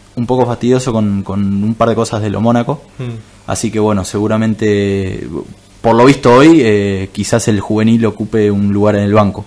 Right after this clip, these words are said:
Speaker 2: Sí, por, eh, hoy estuvo en, del lado de los suplentes. Bueno, entre los suplentes estuvieron Velázquez,
Speaker 1: Sí.
Speaker 2: eh, Papa, que ya me había olvidado que estaba en el plantel.
Speaker 1: Papa, Papa está teniendo un par de buenas, eh, un par de buenas, eh,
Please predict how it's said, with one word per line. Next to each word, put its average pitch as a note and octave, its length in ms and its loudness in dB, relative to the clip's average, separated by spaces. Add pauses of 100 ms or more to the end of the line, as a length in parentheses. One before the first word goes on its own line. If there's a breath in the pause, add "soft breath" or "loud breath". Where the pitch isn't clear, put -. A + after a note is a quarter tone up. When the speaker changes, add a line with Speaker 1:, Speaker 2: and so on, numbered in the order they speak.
(120)
Speaker 2:
Sí, D3+ 200 0
por, B2+ 220 0
eh, C3 220 -6
hoy D#3 180 0
estuvo D3 440 0
en, B2 240 -6
del B2+ 160 -4
lado C3+ 180 2
de B2+ 60 0
los B2+ 140 -4
suplentes. F3+ 840 -6
Bueno, A#2+ 280 -6
entre A#2 480 -10
los A#2 120 -6
suplentes C3 420 -6
estuvieron A#2 580 -8
Velázquez, B2 1040 -4
Speaker 1:
Sí. A#2 160 0
Speaker 2:
eh, G#2+ 160 -6 (500 soft breath)
Papa, F3 360 4
que B2 100 0
ya D#3+ 160 -2
me D#3+ 120 0
había D#3 180 2
olvidado D3 440 2
que C3 80 -2
estaba D3+ 220 0
en C#3+ 60 0
el B2+ 120 -4
plantel. C3 280 4
Speaker 1:
Papa, B2+ 580 6
Papa C#3+ 300 6
está C3 200 -2
teniendo C3+ 420 2
un A#2+ 140 0
par B2+ 180 2
de B2 80 4
buenas, B2 520 -2
eh, G2 560 -4
un G2+ 140 -6
par A#2 180 0
de A2 100 0
buenas, A2+ 520 -2
eh, G2 340 -6